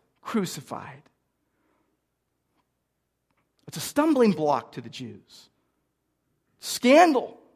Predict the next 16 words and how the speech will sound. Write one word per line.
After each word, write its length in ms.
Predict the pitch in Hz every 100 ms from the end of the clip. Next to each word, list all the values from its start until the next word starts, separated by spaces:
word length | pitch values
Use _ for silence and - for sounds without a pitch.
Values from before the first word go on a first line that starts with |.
| _ _ _ _ _ _ _ _ _ _ _ _ _ _ _ _ _ _ _ _ _ _ _
The 120 | 180 202
thought 340 | 269 269 302
that 100 | 254
the 60 | 233
Messiah 520 | 214 - 269 294 277
was 160 | 233 -
hanged 340 | 247 285 294
on 120 | 254
a 40 | 226
tree 540 | - 269 277 294 269 - -
and 100 | 202
experienced 560 | - - 269 302 -
the 80 | 190
curse 300 | - 262 233
of 100 | 175
God 460 | 202 208 254 277